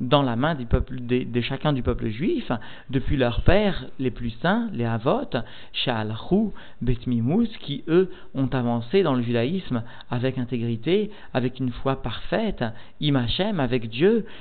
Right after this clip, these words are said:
Bli Lachakor Besechel Enushi, sans venir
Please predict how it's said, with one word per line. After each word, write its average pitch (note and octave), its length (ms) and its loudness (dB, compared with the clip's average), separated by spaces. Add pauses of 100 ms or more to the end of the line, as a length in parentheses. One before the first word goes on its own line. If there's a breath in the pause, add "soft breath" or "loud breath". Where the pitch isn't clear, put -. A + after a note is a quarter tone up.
(100)
Bli D3 240 2
Lachakor C3 560 -2
Besechel C3 560 -2
Enushi, - 560 -2 (420 loud breath)
sans F3+ 280 2 (240 loud breath)
venir B2+ 720 2